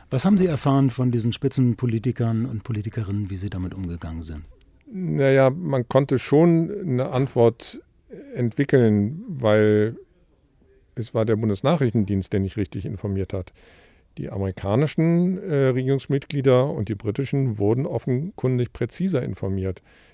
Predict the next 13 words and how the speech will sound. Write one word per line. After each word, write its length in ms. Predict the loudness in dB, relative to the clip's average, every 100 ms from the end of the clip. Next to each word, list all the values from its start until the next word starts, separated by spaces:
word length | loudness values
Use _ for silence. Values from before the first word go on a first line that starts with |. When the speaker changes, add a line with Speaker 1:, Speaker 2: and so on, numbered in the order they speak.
| -6
Speaker 2:
Die 80 | -2
konnten 260 | 2 2 2
sich 140 | 2
darauf 260 | 2 2 0
einstellen 480 | -4 0 2 2
und 140 | 0 0
haben 140 | 0
dann 120 | 0
auch 140 | 0 -4
gewarnt, 560 | 0 2 2 0 -2
haben 160 | -2 -2
also 300 | -2 -2 -2 _ _ _ _
früher, 720 | -8 2 8 8 8 4